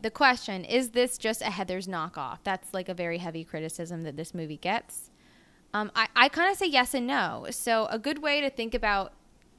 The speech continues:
Jawbreaker is that it's the nineties version of Heathers, because Heathers is also, like, a teen black comedy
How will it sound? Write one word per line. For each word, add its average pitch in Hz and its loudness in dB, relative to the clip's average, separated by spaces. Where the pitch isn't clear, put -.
Jawbreaker 170 2
is 185 -4
that 175 -2
it's 180 -6
the 202 -6
nineties 190 -4
version 160 -6
of 165 0
Heathers, 151 -8
because 214 0
Heathers 320 6
is 269 2
also, 220 2
like, 202 -2
a 196 -6
teen 214 -4
black 175 2
comedy 170 -4